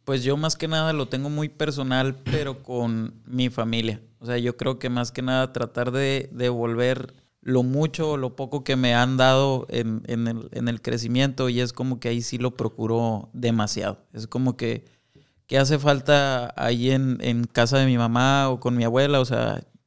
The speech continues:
yo lo cubro. O sea, no, tú no te preocupes ya por, por ese tipo de cosas, este,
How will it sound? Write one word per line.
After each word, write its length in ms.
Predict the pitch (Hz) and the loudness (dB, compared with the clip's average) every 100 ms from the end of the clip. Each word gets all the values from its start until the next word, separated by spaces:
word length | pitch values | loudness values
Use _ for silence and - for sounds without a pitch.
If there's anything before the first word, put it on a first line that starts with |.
| _ 117 | _ -8
yo 120 | 120 | -2
lo 120 | 123 135 | 0 0
cubro. 380 | 139 139 123 127 | 2 2 0 -2
O 60 | |
sea, 140 | 117 120 | -2 0
no, 520 | 120 123 123 120 120 120 | 2 2 2 0 -2 -2
tú 120 | 131 | -2
no 100 | 135 | 0
te 100 | 143 | 0
preocupes 460 | 131 131 123 139 | -2 -4 -2 0
ya 320 | 127 120 120 - | 2 4 2 0
por, 240 | 123 - | -4 -4
por 160 | 120 117 | -6 -6
ese 160 | 117 | -6
tipo 320 | 113 123 - | -6 -8 -2
de 100 | 123 | -2
cosas, 480 | 113 139 139 143 135 - _ _ _ _ _ | 0 0 2 0 -2 -8 _ _ _ _ _
este, 1160 | - 127 120 - 131 123 117 117 117 117 - | 0 2 2 0 2 4 4 4 2 0 -4